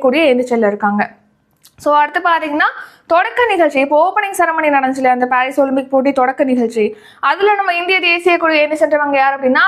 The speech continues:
டேபிள் டென்னிஸ் வீரர் சரத் கமல், அப்புறம் பேட்மிண்டன் வீராங்கனை பி வி சிந்து, இவங்க ரெண்டு பேர் தான் இந்திய தேசிய கொடி ஏந்தி சென்றாங்க தொடக்க நிகழ்ச்சியில. நிறைவு நிகழ்ச்சியில வந்து மானு பாக்கரும்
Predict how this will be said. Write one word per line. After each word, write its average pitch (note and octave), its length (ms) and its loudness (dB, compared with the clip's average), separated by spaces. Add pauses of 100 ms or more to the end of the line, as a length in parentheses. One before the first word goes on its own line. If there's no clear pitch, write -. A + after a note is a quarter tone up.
(120)
டேபிள் D#4 300 0
டென்னிஸ் D4+ 300 -2
வீரர் C#4+ 360 2
சரத் C4 340 0
கமல், E4 280 0
அப்புறம் F4 280 0
பேட்மிண்டன் C#4+ 500 0
வீராங்கனை C4+ 420 0 (440)
பி F#4 160 2
வி F4 140 -2
சிந்து, B3+ 260 4
இவங்க E4+ 280 0
ரெண்டு D#4+ 220 -2
பேர் D#4 220 2
தான் G#4 160 0
இந்திய D4+ 160 0 (100)
தேசிய C#4+ 320 2
கொடி C4+ 160 2
ஏந்தி B3 200 0
சென்றாங்க A3+ 340 -2
தொடக்க A3+ 340 -2
நிகழ்ச்சியில. A#3 400 0 (440)
நிறைவு G#4+ 360 0
நிகழ்ச்சியில E4+ 380 2
வந்து G4+ 240 0
மானு D4+ 340 2
பாக்கரும் D4+ 460 0